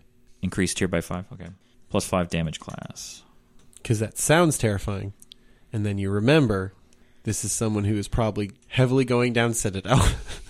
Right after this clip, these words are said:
Speaker 1: But you remember, you could be core champion.
Speaker 2: Yeah.
Speaker 1: Step one champion. And go Citadel the rest of the way.
Speaker 2: Yeah.
Speaker 1: And not tank ever.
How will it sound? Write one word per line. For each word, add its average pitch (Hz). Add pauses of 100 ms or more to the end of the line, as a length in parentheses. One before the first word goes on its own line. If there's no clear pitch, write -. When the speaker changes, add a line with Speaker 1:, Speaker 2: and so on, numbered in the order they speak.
(320)
Speaker 1:
But 85
you 101
remember, 104
you 92
could 87
be 78
core 98
champion. 98 (480)
Speaker 2:
Yeah. 160 (220)
Speaker 1:
Step -
one 95
champion. - (580)
And 85
go 78 (100)
Citadel 78
the 69
rest 65
of -
the -
way. - (160)
Speaker 2:
Yeah. 147 (680)
Speaker 1:
And 82
not 87 (120)
tank - (240)
ever. 95